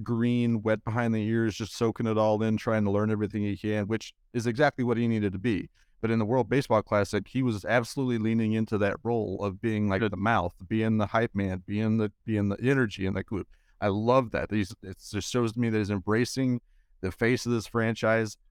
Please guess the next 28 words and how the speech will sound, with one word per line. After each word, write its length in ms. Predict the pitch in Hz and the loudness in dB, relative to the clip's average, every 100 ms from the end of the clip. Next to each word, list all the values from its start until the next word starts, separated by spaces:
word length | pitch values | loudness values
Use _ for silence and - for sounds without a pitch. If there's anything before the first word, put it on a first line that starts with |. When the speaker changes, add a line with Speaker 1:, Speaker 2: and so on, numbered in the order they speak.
| _ | _
Speaker 1:
I 60 | 98 | 0
love 180 | 117 113 | 0 0
that 140 | 113 | -4
you 80 | 107 | -2
said 140 | 123 | 0
it 40 | 110 | 0
was 120 | 104 | 0
a 40 | |
passing 380 | 107 110 104 113 | 0 0 0 -2
of 80 | 104 | -2
the 60 | |
torch. 440 | 101 117 117 107 - _ _ | -2 0 0 -2 -12 _ _
That's 180 | 104 98 | -4 -2
exactly 380 | 98 110 110 98 | 2 2 2 0
what 120 | 101 | 0
I 40 | |
see 240 | 92 101 92 | 0 -2 -2
here. 140 | 95 | -2
But 180 | 87 98 | -2 2
I 60 | 104 | 2
was 140 | 101 | 2
just 200 | 101 - | -2 -4
very 260 | 113 120 120 | 0 2 2
encouraged 500 | 107 117 110 104 - | 0 0 2 0 -2
to 60 | |
see 240 | 92 113 107 | -4 -2 0
him 160 | 104 | 0
kinda 340 | 101 107 104 | 0 0 0